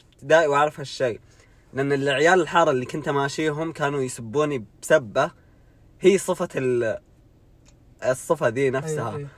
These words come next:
Speaker 1: فأنا كنت أس-، كذا فجأة كذا آخر اليوم قلت: "وش يعني ذا؟ وش يعني؟ وش
Speaker 2: إيه،
Speaker 1: يعني
Speaker 2: تس-،
Speaker 1: هالشيء؟"
Speaker 2: تساؤلات.
Speaker 1: إيه، وش يعني هالشيء؟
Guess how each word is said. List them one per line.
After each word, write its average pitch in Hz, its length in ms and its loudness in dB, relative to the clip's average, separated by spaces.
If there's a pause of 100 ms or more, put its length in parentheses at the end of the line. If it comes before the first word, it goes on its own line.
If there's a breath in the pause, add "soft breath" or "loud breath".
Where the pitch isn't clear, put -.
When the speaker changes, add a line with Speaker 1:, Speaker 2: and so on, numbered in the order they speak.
(260 soft breath)
Speaker 1:
فأنا 196 180 2
كنت 160 260 -4
أس-، 156 200 -6
كذا 175 400 2 (100)
فجأة 180 260 0
كذا 139 280 0
آخر - 200 -4
اليوم 143 300 0
قلت: 131 280 -4 (800 soft breath)
"وش - 180 0
يعني 240 280 6
ذا؟ 151 280 2 (460)
وش - 180 -6
يعني؟ 151 360 2 (840)
وش - 160 -2
Speaker 2:
إيه، 226 60 4
Speaker 1:
يعني 180 160 2
Speaker 2:
تس-، 180 40 -2
Speaker 1:
هالشيء؟" 143 440 -2 (140)
Speaker 2:
تساؤلات. 143 580 -12
Speaker 1:
إيه، 175 280 4
وش - 200 -4
يعني 175 240 0
هالشيء؟ 135 440 -8